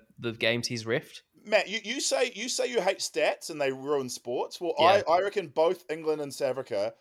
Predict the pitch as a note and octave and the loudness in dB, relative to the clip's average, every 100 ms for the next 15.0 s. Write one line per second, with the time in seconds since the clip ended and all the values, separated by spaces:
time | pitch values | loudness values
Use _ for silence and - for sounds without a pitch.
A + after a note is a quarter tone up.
0 | _ _ C#3+ C3+ D3 C3 - C#3 A#2 - | _ _ -10 -2 -2 -2 -4 0 0 0
1 | B2+ A#2+ A2+ A2 G#2+ G#2 _ _ _ - | -4 -2 2 2 2 -4 _ _ _ -14
2 | A#2+ B2+ D3+ F3+ F3+ F3 D#3+ D#3+ D3+ D#3+ | -6 2 4 4 0 -2 -6 -8 -4 -4
3 | D3+ D3 C#3 C3+ - C#3+ C3+ B2 G#2 - | -2 -2 -2 -4 -4 -4 0 0 0 -4
4 | - - - A#2+ C3+ D#3 E3+ E3+ D#3+ F3 | -12 -10 -10 -8 4 4 4 -2 -2 -2
5 | D3+ D3 D#3 C#3+ D#3+ D3 D3 D3 C3 D3 | 0 2 2 4 4 4 4 0 -2 -2
6 | C3+ C#3 C#3+ D3 - C#3 B2 G#2 D3 A#2+ | -2 -6 -6 -8 -10 -4 0 0 0 0
7 | G2 - - C#3 C3+ B2+ D#3 F3 D3+ D3+ | -4 -8 -6 -2 0 2 2 2 4 4
8 | D3 C#3 - D3+ C#3 C#3 C3+ B2 _ _ | 4 -6 -6 0 2 0 -4 -12 _ _
9 | _ _ _ - E3+ D#3+ D3+ D3 D3+ D#3 | _ _ _ -6 2 6 6 4 -2 0
10 | C#3+ B2+ C#3+ C3 B2 G#2 D3 C3+ _ _ | 0 0 0 0 -4 2 2 2 _ _
11 | F#3 A3+ C#4 E4 - G#3+ G#3 G3+ F#3 D#3 | -2 -2 -2 -2 2 2 2 0 2 6
12 | E3+ G#3+ G#3+ D#3+ E3 D#3+ A#2 G2 A2+ - | 4 4 -4 -4 2 2 2 -4 -12 -18
13 | _ _ C3+ C3+ - - - D3 D#3 E3 | _ _ -4 -4 -6 -10 -6 0 2 0
14 | E3 - D3 D3+ C3 F#2+ C#2+ _ - | -6 -14 -10 -10 -8 -10 -12 _ -20